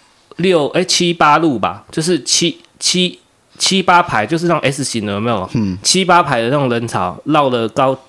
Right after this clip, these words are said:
Speaker 1: 台南站一圈这样子。
Speaker 2: 太夸张了。
Speaker 1: 然后呢？<laughs> 对，真的，我想说这个接驳车是要排到什么时候？
Speaker 2: 嗯。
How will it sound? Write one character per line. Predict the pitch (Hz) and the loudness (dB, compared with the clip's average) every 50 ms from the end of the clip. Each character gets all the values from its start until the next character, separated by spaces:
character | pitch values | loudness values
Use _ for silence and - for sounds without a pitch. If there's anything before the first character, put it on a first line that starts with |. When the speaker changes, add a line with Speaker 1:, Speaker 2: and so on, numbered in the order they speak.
| _ _ - | _ _ -8
Speaker 1:
台 | - 120 120 | -4 -4 -2
南 | 113 110 113 | -2 -2 -2
站 | - 120 110 | -2 -2 -2
一 | 113 | -2
圈 | 107 - - 104 95 104 | -4 -4 -6 -6 -6 -4
这 | 101 | -6
样 | 98 92 95 | -6 -8 -10
子。 | 92 90 - _ _ _ _ _ _ _ _ _ _ _ _ _ _ _ _ _ - | -14 -18 -20 _ _ _ _ _ _ _ _ _ _ _ _ _ _ _ _ _ -6
Speaker 2:
太 | - 98 | -4 -2
夸 | 90 87 90 | -2 0 -2
张 | 87 87 85 85 | 0 0 0 -2
了。 | 82 85 85 - - - - - - - - - - - _ _ - - _ - | -2 -4 -4 -6 -8 -10 -10 -12 -12 -14 -18 -20 -20 -20 _ _ -20 -20 _ -4
Speaker 1:
然 | 135 127 135 | -2 0 2
后 | 170 170 | 4 4
呢？ | 165 185 202 185 147 | 4 2 0 -2 -4
<laughs> | - - - - - - | -6 -10 -16 -4 2 6
对， | 254 254 208 160 | 6 6 6 6
真 | - 226 240 247 | 2 2 2 2
的， | 233 185 143 117 - - - - - | 2 2 2 0 -4 -10 -20 -12 -4
我 | - 196 | -2 0
想 | 233 226 220 | 0 0 2
说 | 240 262 | 2 2
这 | 262 - | 2 2
个 | 226 247 | 0 0
接 | 240 226 247 240 | 0 2 0 2
驳 | 220 214 202 | 2 2 0
车 | 233 233 | 0 -2
是 | 226 - 240 | 0 0 0
要 | 233 | 0
排 | 214 - 196 190 | 0 0 0 2
到 | 214 233 220 | 2 2 2
什 | 185 | 2
么 | 165 160 | 0 0
时 | 147 143 175 | 0 0 0
候？ | 196 208 208 180 120 95 - - _ _ _ | 2 2 4 2 2 0 -4 -12 _ _ _
Speaker 2:
嗯。 | - - 104 101 92 92 | -4 -2 -2 -2 -2 -4